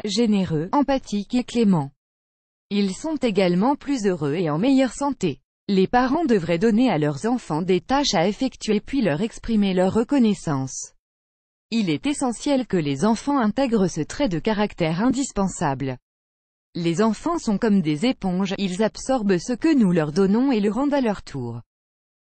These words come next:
Exposez-les à la réalité de la pauvreté, de la maladie, et cetera.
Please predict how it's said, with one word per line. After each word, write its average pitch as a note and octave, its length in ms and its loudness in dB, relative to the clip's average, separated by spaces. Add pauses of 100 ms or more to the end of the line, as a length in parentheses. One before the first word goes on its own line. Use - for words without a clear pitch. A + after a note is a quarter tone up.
Exposez-les C4 800 -2
à G#3 80 0
la C#3+ 140 0
réalité F#3+ 540 0
de G3 120 2
la C#3+ 160 0
pauvreté, A#3+ 760 -2
de E3+ 140 -4
la D#3 180 0
maladie, F#3+ 680 0
et C#4+ 140 -4
cetera. E3 580 -2